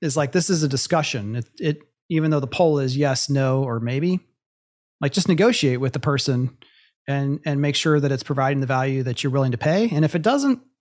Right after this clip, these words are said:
don't use the service is, is kind of their, their part. The, the impetus is on that person who's charging you per lead to provide high quality leads. And if they aren't,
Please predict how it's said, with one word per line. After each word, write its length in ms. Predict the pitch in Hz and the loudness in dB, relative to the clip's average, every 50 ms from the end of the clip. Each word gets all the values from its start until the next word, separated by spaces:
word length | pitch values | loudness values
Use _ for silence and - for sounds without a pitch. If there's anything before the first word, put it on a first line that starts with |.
| _ _ _ _ _ - 156 | _ _ _ _ _ -4 -2
don't 200 | 208 226 262 254 | 0 0 2 2
use 180 | 240 240 220 | 2 2 2
the 60 | 226 | 0
service 500 | 220 - 311 330 165 117 101 - - - | 0 2 0 0 0 0 -2 -2 -4 -4
is, 300 | 254 190 143 120 - - - _ | -4 -4 -4 -4 -4 -6 -8 _
is 140 | - 147 127 | -4 -4 -2
kind 180 | - 156 143 135 | 0 0 0 0
of 60 | 127 | 0
their, 180 | 139 135 131 143 | 0 -2 -2 -2
their 160 | - 156 131 | -4 -6 -4
part. 280 | - 131 131 143 - - | -2 -2 -2 -2 -4 -4
The, 280 | 160 151 151 147 147 - _ _ _ - | -2 -2 0 0 -2 -4 _ _ _ -4
the 60 | 202 | 0
impetus 460 | 196 180 170 180 - 165 156 143 - | 0 2 2 2 2 2 2 2 2
is 160 | 156 147 135 - | 0 0 0 0
on 440 | - 156 147 160 165 160 156 143 - - - - - - - - - - - - _ _ _ - | 0 2 2 4 4 4 2 0 -2 -4 -12 -20 -20 -20 -20 -20 -20 -20 -20 -20 _ _ _ -4
that 160 | 147 151 - | -4 -4 -2
person 300 | - - 165 151 - - 143 | 0 0 0 0 2 0 0
who's 100 | 135 - | 0 0
charging 340 | - 151 147 147 127 147 143 | 0 0 0 2 2 2 2
you 140 | 135 143 | 2 0
per 160 | 127 - 139 127 | 0 -2 -2 0
lead 280 | 120 147 156 151 139 | 2 4 4 4 2
to 60 | - | 0
provide 400 | 123 - 127 120 135 139 139 139 | 0 0 0 0 2 2 2 0
high 260 | 120 - - 127 127 123 | 0 0 0 0 -2 -2
quality 400 | - - 127 120 117 117 110 107 | -2 -2 -2 0 0 -2 -2 -2
leads. 560 | 113 151 175 135 98 98 110 131 - - - _ _ _ _ _ _ _ _ _ _ _ _ _ _ - | 0 0 0 0 -2 -4 -4 -6 -8 -8 -10 _ _ _ _ _ _ _ _ _ _ _ _ _ _ -6
And 100 | 123 127 | -4 -4
if 100 | 120 - | -4 -4
they 140 | - 110 | -6 -8
aren't, 280 | 95 95 101 135 - | -6 -4 -4 -4 -4